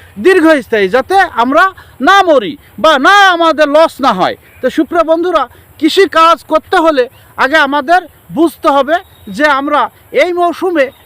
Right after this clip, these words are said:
কি কি ফসলগুলো চাষ করলে আমাদের বেশি লাভ হবে বা আ, রবি মৌসুমে কি কি ফসলগুলো চাষ করলে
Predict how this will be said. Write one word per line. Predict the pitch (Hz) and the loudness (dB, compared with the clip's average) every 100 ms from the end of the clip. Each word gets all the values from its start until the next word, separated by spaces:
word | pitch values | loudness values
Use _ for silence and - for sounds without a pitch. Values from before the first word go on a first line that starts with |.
| - | -4
কি | 381 302 | -2 0
কি | 359 | -2
ফসলগুলো | 302 320 311 302 285 277 | 0 0 -2 -2 -2 -2
চাষ | - 285 - | -2 -4 -4
করলে | - 269 247 226 - _ | -4 -4 -2 -6 -8 _
আমাদের | 226 262 247 240 | -2 0 2 2
বেশি | 254 254 | 2 0
লাভ | 262 214 165 | -2 -2 -4
হবে | 143 113 98 _ - - | -10 -10 -18 _ -20 -4
বা | 247 233 - _ _ - - | 0 0 -2 _ _ -18 -6
আ, | 208 196 175 190 | -4 -2 -2 0
রবি | 285 359 | 0 0
মৌসুমে | 349 349 285 339 262 - _ _ | -2 -2 -2 -4 -4 -6 _ _
কি | 330 | -6
কি | 311 370 | -2 -4
ফসলগুলো | - 311 339 320 320 302 | -2 -2 -2 0 0 0
চাষ | 302 302 - | 0 -2 -2
করলে | 302 277 247 | -4 -2 -4